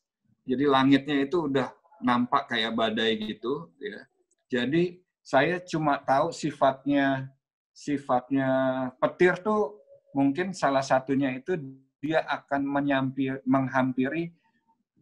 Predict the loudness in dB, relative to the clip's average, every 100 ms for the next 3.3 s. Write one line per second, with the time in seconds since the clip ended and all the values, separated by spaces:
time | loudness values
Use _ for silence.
0 | _ _ _ _ _ 2 6 6 4 0
1 | 2 0 -2 -6 -6 -4 -2 -2 -4 -6
2 | -6 -6 -4 -4 -4 -4 -4 -6 -2 0
3 | 2 0